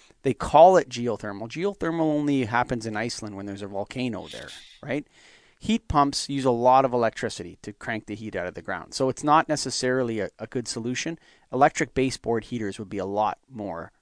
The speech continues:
cost effective than heat pumps would be.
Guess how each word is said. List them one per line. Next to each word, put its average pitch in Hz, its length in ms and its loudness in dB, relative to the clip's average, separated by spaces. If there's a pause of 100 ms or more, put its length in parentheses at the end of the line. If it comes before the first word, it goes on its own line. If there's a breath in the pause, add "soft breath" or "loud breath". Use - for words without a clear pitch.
(540)
cost 113 340 0
effective - 600 -6 (320)
than 110 480 -4 (480)
heat 123 200 -4
pumps - 320 -10
would - 140 -10
be. - 200 -20